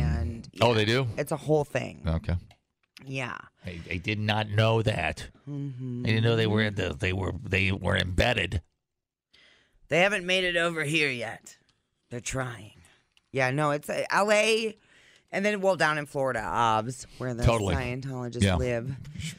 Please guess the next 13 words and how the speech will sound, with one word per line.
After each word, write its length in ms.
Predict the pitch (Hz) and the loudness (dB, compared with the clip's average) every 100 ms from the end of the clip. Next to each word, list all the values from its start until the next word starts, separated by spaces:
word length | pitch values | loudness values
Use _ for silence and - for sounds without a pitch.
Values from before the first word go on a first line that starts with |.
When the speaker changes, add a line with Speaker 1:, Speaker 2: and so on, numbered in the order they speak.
| - | -14
Speaker 2:
sure. 260 | - 92 80 - - | -2 0 0 -4 0
Speaker 1:
But, 260 | 226 226 220 | 4 4 4
uh, 200 | 214 196 | 4 4
I 120 | 165 | 2
know 160 | 190 180 | 4 2
that 160 | 170 170 | 2 2
whole, 380 | 170 160 151 | 2 2 4
like, 300 | 147 143 139 - | 2 2 0 0
L 300 | 139 135 139 | 0 2 2
A 280 | 135 127 113 | 0 0 -2
area, 600 | 127 127 127 127 123 127 | -2 -2 -2 0 0 2
Beverly 440 | 127 120 127 127 | 0 0 -2 -2
Hills, 640 | 123 123 117 117 113 120 | 0 2 2 0 -2 -6